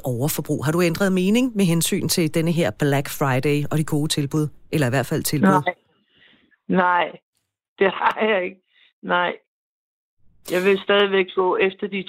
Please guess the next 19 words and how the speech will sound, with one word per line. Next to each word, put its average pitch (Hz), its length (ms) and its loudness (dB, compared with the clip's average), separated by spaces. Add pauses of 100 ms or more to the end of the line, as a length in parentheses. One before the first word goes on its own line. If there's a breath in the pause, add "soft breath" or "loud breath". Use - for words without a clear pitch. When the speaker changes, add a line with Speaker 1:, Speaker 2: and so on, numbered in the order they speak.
Speaker 2:
ting, 202 180 2 (500 soft breath)
som 185 200 -2
jeg 170 140 4
skal 180 160 -2
bruge, 202 480 0
når 180 280 2
jeg 185 140 -4
skal 175 160 -6
bruge 180 320 -2
dem, 170 300 -4
og - 180 2
hvis 180 260 2
jeg 175 80 -2
skal - 160 -6
bruge 185 280 0
dem. 175 140 -8 (1600)
Og 160 120 2
det 170 180 4
er 160 220 2